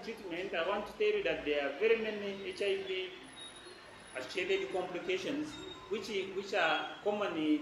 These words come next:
uh, people who don't take drugs very well, or who don't take drugs at all, or those, those who don't know that they have it. One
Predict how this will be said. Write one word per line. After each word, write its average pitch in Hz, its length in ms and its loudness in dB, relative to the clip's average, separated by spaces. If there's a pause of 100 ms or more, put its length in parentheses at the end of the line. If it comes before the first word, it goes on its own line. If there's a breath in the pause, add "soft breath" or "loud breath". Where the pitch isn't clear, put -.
uh, 143 720 -6
people 208 340 6
who 202 120 2
don't 185 180 0
take 170 300 -2
drugs 160 360 2
very 160 240 0
well, 151 200 2 (120)
or 175 220 4
who 175 220 6
don't 170 180 0
take 165 320 -2
drugs 151 300 0
at 127 200 -4 (280)
all, 208 180 4 (220)
or 226 120 10
those, 220 380 10
those 214 220 6
who 202 180 0
don't 180 300 -4
know 170 120 -6
that 135 180 -2
they 127 80 -2
have 147 220 2
it. - 800 -8
One 208 280 10